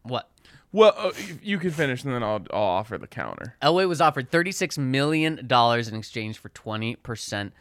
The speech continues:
Speaker 1: of the team about twenty years ago and turned it down. Had he taken that offer, he would have been getting nine hundred and thirty million dollars now.
Speaker 2: But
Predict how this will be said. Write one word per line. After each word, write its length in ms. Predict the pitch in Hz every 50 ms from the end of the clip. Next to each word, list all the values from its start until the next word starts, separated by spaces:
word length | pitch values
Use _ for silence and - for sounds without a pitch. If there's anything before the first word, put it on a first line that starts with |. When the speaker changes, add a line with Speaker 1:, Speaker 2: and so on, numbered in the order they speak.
| - _ _ -
Speaker 1:
of 180 | - 104 98
the 80 | 90 101
team 480 | 101 - - - 117 110 104 104 101 95
about 300 | 87 87 98 92 - -
twenty 320 | - - 104 104 104 101
years 240 | 98 98 98 95 -
ago 240 | 104 90 101 98 95
and 120 | 95 98
turned 280 | - - - 101 98 95
it 100 | 92 -
down. 260 | 104 95 95 92 90 - _ _ _ _
Had 180 | - 131 131 135
he 80 | 143 131
taken 320 | - - 135 131 - 139
that 160 | 135 135 135
offer, 420 | 131 131 135 139 - 151 151 147 _ _ _ _ _
he 100 | - -
would 100 | 123 120 120
have 180 | 110 101 101
been 180 | 107 117 110 110
getting 360 | 104 110 104 107 104 104 104
nine 320 | 104 104 107 110 117 120 123
hundred 420 | 123 123 120 117 110 117 117 107
and 160 | 104 104 98
thirty 280 | - 110 107 107 107 110
million 760 | 110 107 107 107 107 107 104 107 110 110 107 104 110 107 - - 113
dollars 580 | 110 98 90 85 90 90 80 - 95 - -
now. 320 | - 67 52 53 69 113 - _ _ _ _ _ _ -
Speaker 2:
But 600 | 143 143 143 190 180 - 135 - - - -